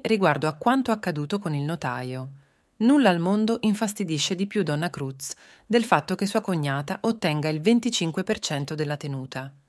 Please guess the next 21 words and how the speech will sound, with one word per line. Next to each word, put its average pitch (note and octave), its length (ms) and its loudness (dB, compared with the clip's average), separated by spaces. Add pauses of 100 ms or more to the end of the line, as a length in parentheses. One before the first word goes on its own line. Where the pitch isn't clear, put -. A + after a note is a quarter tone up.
(120)
Lorenzo A3 520 2
dà E3+ 120 2
la D#3+ 100 0
colpa F3+ 320 -2
a D#3+ 80 -2
Catalina, D3 640 -6 (260)
ma F#3+ 120 2
la G#3+ 80 4
marchesa A#3 400 2
gli F3 160 -2
dice D#3 340 -4
che F3+ 140 -6
è F#3 40 -4
stato G3+ 340 -2
beccato G#3 500 -4
come F3 180 -6
un F3 120 -2
bambino E3 520 -2
che F3+ 140 -6
ruba F#3+ 260 0
caramelle C#3+ 680 -4